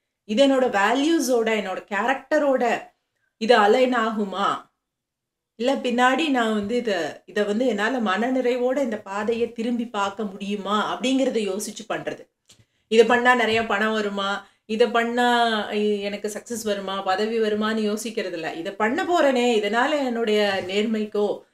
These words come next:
என்னுடைய ஒரு, அ, கொள்கைக்கோ, என்னுடைய வேல்யூஸ்க்கோ இதனால எதுவும் பங்கம் வருமா அப்படிங்கறத யோசிச்சு பண்றது. So, இப்ப இந்த பில்டிங் கட்டுறதுக்கு முன்னாடி இந்த,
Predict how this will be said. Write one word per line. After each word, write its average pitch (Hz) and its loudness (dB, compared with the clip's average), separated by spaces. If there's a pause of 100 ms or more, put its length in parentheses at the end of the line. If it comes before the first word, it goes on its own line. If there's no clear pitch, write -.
(160)
என்னுடைய 208 2
ஒரு, 185 -6 (640)
அ, 160 -8
கொள்கைக்கோ, 208 2
என்னுடைய 175 -6
வேல்யூஸ்க்கோ 214 0 (240)
இதனால 196 -2
எதுவும் 180 -6
பங்கம் 196 -6
வருமா 175 -10 (360)
அப்படிங்கறத 196 -6
யோசிச்சு 208 -2
பண்றது. 156 -10
So, - -14
இப்ப 170 -8
இந்த 165 -6
பில்டிங் 247 0
கட்டுறதுக்கு 269 -2 (120)
முன்னாடி 233 0
இந்த, 202 -4